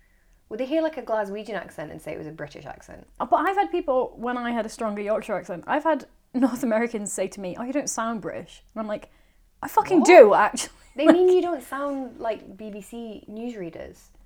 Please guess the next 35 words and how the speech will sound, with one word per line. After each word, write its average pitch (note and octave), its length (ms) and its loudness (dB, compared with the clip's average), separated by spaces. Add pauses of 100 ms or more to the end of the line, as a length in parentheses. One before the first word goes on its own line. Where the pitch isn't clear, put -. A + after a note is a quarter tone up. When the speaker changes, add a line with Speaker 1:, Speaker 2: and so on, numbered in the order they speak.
(180)
Speaker 2:
So D4 160 -2
do A#3+ 100 -2
you D4+ 80 4
think C#4 140 -4
this C4 100 -2
character A#3 320 -4
sounds A3 260 -8
like G#3 120 -10
a A#3 60 -10
B G#3 100 -10
B G3+ 100 -12
C G#3 140 -12
newsreader? G#3+ 440 -12
Speaker 1:
No, C#4 200 -4
I D#4+ 80 -2
think F#4+ 160 -10
she F#4 100 -6
sounds E4+ 160 -4
like, C#4 140 -8
you C4 80 -8
know, D4+ 100 -4
like, C#4+ 120 -6
when C4 100 -10
you B3+ 60 -8
watch A#3 200 -8
old A3 280 -10
films F3+ 520 -10
and, F3+ 120 -12
like, - 200 -18
Katharine - 380 -16
Hepburn, F3 480 -12
the F3 80 -14
way F3+ 120 -12
she F3+ 200 -16
speaks. - 600 -20